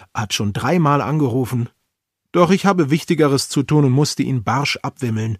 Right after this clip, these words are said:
Ulf hat seinen Titel als amtierender Stadtmeister im Boxen nur mir zu verdanken und überschüttet mich jetzt natürlich mit seiner Dankbarkeit.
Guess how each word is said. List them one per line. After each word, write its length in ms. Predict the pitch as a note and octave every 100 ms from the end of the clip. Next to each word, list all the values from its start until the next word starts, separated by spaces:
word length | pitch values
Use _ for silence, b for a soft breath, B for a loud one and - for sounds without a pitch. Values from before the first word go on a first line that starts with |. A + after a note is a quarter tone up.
| _ _ _ _ _
Ulf 440 | - G#3 G3+ C#3 -
hat 200 | D3+ -
seinen 380 | D3+ C#3+ C3+ -
Titel 380 | B3 - A#2
als 440 | G2 G#2+ G#2+ G2+ - -
amtierender 720 | C#3+ - - G3 F3 D#3 C3+
Stadtmeister 800 | - F3 F#3 E3+ D3 - C#3+ B2
im 180 | C3
Boxen 480 | A#2 E3+ - - F#2
nur 200 | D#3 F#3+
mir 240 | F3+ G3 G3
zu 180 | -
verdanken 560 | G#2 F#2 G2 G2 - G2 B B B
und 280 | D3 C3
überschüttet 680 | - C3+ A2+ - F#3+ E3+ -
mich 160 | C3 B2+
jetzt 260 | A#2+ -
natürlich 380 | B2 - C3+ B2
mit 140 | A#2
seiner 280 | A2 A#2 A#2
Dankbarkeit. 760 | G#2 B2 - A2+ - A#2+ A2+